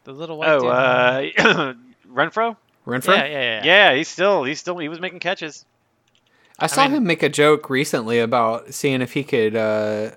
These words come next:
Speaker 3: oh, it was when they said something about giving another year of eligibility,
Speaker 2: Yeah,
Speaker 3: and he
Speaker 2: yeah.
Speaker 3: was, he, like, tweeted the N C double A and asking if he could get another one, and,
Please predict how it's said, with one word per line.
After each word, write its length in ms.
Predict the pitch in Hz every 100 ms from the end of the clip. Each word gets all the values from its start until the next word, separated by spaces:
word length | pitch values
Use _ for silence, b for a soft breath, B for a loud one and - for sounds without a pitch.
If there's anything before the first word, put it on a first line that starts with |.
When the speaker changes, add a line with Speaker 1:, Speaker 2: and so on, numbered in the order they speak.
| _ -
Speaker 3:
oh, 300 | 170 156 135
it 60 |
was 200 | 123 131
when 160 | 139 131
they 320 | 123 120 113
said 260 | - 143 120
something 280 | 123 120 120
about 240 | 113 113
giving 520 | 123 120 113 110 110 120
another 260 | 135 123
year 200 | 117 120
of 80 | 117
eligibility, 680 | 117 113 110 107 113 113 147
Speaker 2:
Yeah, 240 | 151 127
Speaker 3:
and 100 | 113
he 60 | 110
Speaker 2:
yeah. 60 | 110
Speaker 3:
was, 260 | 110 - -
he, 240 | 135 131
like, 340 | 113 107 - -
tweeted 380 | - 117 113
the 100 | 110
N 180 | 113 117
C 160 | 113 120
double 220 | 110 110
A 160 | 110 110
and 120 | 110
asking 340 | 113 113 117
if 100 | 110
he 80 | -
could 160 | 117 113
get 80 | 110
another 340 | 107 104 110
one, 160 | 104 104
and, 220 | 104